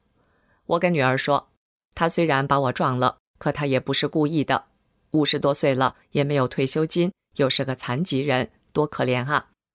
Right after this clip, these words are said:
咱千万不能讹人家，听交通队怎么说，多一分钱都不能要。我女儿到交通队后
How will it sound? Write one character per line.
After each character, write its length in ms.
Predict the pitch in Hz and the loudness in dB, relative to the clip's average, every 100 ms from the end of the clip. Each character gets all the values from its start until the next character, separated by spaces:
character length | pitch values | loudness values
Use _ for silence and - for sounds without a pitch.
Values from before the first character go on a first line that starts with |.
| _ _ - | _ _ -4
咱 220 | 147 156 | -2 0
千 200 | - 180 | 0 2
万 140 | 143 | 0
不 120 | 127 | 0
能 180 | 131 127 | -2 -2
讹 180 | 139 139 | 0 0
人 200 | 143 127 | 0 -2
家， 260 | 147 135 _ _ _ _ _ _ | -2 -2 _ _ _ _ _ _
听 240 | - 170 170 | 0 0 2
交 160 | 175 | 0
通 180 | 180 190 | 0 0
队 240 | 190 139 | 2 0
怎 160 | 131 131 | 0 -2
么 120 | 123 | -2
说， 280 | - 143 - _ _ _ - | 0 -2 -4 _ _ _ -4
多 160 | 240 | -2
一 140 | 226 139 | 0 -2
分 260 | - 233 | 0 -2
钱 340 | - 135 127 127 | -2 -4 -2 -2
都 200 | - 135 | -2 -2
不 120 | 135 | -2
能 200 | 131 131 | -2 -2
要。 260 | 160 131 _ _ _ _ _ _ _ _ _ _ _ _ _ | 0 -2 _ _ _ _ _ _ _ _ _ _ _ _ _
我 100 | 220 | 0
女 140 | 226 185 | 2 4
儿 100 | 175 | 2
到 220 | 190 160 | 2 2
交 160 | 175 175 | 2 0
通 180 | 175 | 0
队 200 | 175 156 | 0 0
后 420 | 139 - 131 131 | 0 0 0 0